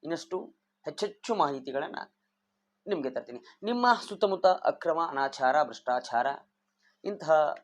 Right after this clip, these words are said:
ಕೃತ್ಯಗಳೇನು ನಡೀತಾ ಇದ್ರೆ ದಯವಿಟ್ಟು ನಮ್ಮ ಒಂದು ಕೆ ಟಿ ಟಿ ವಿ ಕನ್ನಡ ಏನು WhatsApp ನಂಬರ್ ಇದೆ, ಇದಕ್ಕೆ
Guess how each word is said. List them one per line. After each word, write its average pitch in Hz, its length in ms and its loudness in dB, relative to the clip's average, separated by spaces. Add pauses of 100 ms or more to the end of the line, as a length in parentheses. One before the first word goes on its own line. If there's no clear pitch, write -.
(440)
ಕೃತ್ಯಗಳೇನು 143 520 2
ನಡೀತಾ 113 260 -6
ಇದ್ರೆ - 320 -10 (380)
ದಯವಿಟ್ಟು 160 420 -4 (520)
ನಮ್ಮ 180 160 4
ಒಂದು 170 280 0
ಕೆ - 480 -4
ಟಿ 208 120 -10
ಟಿ 208 180 -12
ವಿ 208 160 -10
ಕನ್ನಡ 147 380 -4 (960)
ಏನು 127 180 -4
WhatsApp 131 500 0
ನಂಬರ್ 113 200 -6
ಇದೆ, - 300 -8
ಇದಕ್ಕೆ - 600 -12